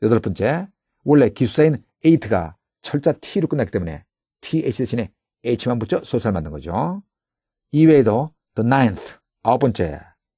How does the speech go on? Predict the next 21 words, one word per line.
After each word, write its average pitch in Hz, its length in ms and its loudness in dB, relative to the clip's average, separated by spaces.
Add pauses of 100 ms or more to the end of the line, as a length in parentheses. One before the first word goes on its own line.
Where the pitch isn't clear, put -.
(240)
여기서는 147 300 4
철자 151 300 -2
E가 160 240 2
생략되는데 151 520 2
주의해야죠. 104 760 -2 (460)
Twelfth, - 680 0 (400)
열두 117 220 0
번째. 87 460 0 (480)
이때도 170 260 4
역시 175 240 2
음이 151 240 -2 (140)
V 110 200 -2 (120)
E가 95 280 2 (120)
F로 107 240 -4
바뀐 113 260 -6
다음 151 200 0 (300)
T - 180 -8
H가 - 180 -2
붙게 92 160 -6
되죠. 92 520 -6 (300)
다음, 92 260 -2